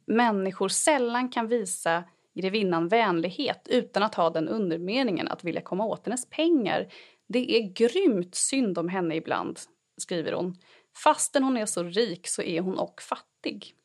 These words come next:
Och, eh, hon återkommer till det här att hon tycker att det är synd om sin grevinna, skriver hon väldigt mycket.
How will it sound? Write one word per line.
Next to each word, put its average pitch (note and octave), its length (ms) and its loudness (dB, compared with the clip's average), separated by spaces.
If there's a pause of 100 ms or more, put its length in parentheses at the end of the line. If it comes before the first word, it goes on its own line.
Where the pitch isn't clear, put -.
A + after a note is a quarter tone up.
(600)
Och, - 520 -12
eh, F#3 400 -4 (440)
hon A3 140 2
återkommer D4 540 4
till G3 160 -2
det F3+ 60 0
här D#3 100 2
att E3+ 80 -2
hon F#3 120 -4
tycker F#3 140 -8
att F3+ 60 -8
det F#3+ 60 -8
är - 20 -8
synd G#3 420 -2
om F3 160 -6
sin F3+ 420 -2
grevinna, G3 580 -4
skriver F3 300 -6
hon F3+ 120 -4
väldigt - 200 -6
mycket. F#3 360 -6